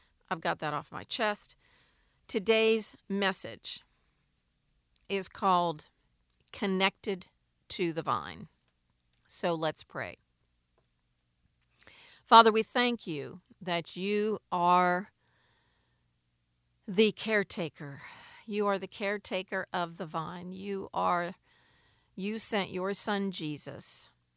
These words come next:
and Jesus is our vine, and we want to stay attached to the vine.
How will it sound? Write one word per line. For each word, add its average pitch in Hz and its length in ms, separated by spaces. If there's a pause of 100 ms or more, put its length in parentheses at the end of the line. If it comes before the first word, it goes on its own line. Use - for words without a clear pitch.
(420)
and 156 200
Jesus 196 600
is 190 420 (100)
our 180 220
vine, 156 580 (240)
and 170 280
we 214 340
want 214 380
to 208 80
stay 190 520
attached - 720 (400)
to 196 460 (420)
the 196 140
vine. 170 540